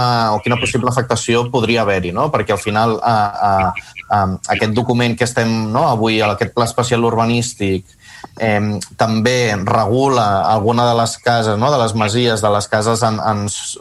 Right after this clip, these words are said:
en zona agrícola, i volem, o ens agradaria saber, doncs, quin, quin punt d'afectació podria haver-hi, no? El, a, aquest document sí que en, no, en la, en la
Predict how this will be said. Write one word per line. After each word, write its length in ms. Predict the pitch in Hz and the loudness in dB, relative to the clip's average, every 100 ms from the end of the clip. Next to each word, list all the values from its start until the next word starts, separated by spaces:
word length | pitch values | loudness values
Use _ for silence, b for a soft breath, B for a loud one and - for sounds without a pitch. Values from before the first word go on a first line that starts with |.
| 107 | -2
en 80 | 110 | 0
zona 240 | 113 117 113 | 0 2 0
agrícola, 680 | 139 139 139 139 151 190 - | 0 0 0 2 2 0 0
i 160 | 120 139 | 0 0
volem, 680 | 123 113 113 113 110 107 104 | 2 0 0 -2 -4 -6 -8
o 160 | 87 | -4
ens 120 | 107 104 | -2 0
agradaria 440 | 104 104 104 110 | -2 -2 -2 -2
saber, 240 | - 110 120 | 0 0 0
doncs, 260 | 120 - - | -2 -4 -4
quin, 240 | 117 117 | -4 -2
quin 160 | - 117 | -2 -2
punt 200 | 120 117 | 0 0
d'afectació 720 | 120 - 113 - 110 113 135 B B B - | 0 -2 -4 -2 0 0 -2 B B B -4
podria 320 | 117 110 113 | 0 2 2
haver-hi, 300 | 101 90 87 | 2 0 -2
no? 140 | 104 147 | -2 0
El, 160 | 113 95 | 0 0
a, 400 | - 107 101 98 | 0 2 2 0
aquest 220 | 101 113 | 0 0
document 400 | 113 123 123 123 113 | 0 0 0 2 0
sí 80 | - | -2
que 100 | 117 | -2
en, 160 | 110 95 92 | -2 -2 -2
no, 120 | 139 | 0
en 20 | 123 | 2
la, 140 | 104 107 | 2 0
en 140 | 104 | 0
la 120 | 101 | 2